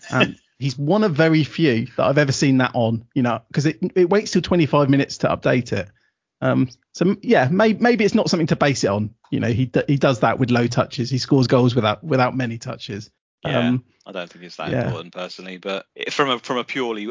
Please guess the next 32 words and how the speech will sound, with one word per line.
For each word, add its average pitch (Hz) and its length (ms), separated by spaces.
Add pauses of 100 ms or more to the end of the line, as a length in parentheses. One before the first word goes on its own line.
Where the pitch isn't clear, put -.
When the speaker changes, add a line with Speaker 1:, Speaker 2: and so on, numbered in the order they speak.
Speaker 2:
a 110 80
watching 101 440
perspective, - 500
he's 92 140
a 98 40
hard 95 220
watch 101 280
sometimes, 87 440
Vardy. 90 320 (720)
Speaker 1:
No, 139 200
he 127 220
is 104 100
<laughs> - 60
very, 139 580
very 120 280
hard, 110 280
hard 117 300
watch. 110 320
And 139 140
obviously 151 300
with 139 240
Rodgers 131 480
as 113 120
well, 123 160
you've 120 160
got 123 200
the 120 120 (220)
formation 127 460
changing 120 380
all 110 100
the 113 80
time. 110 400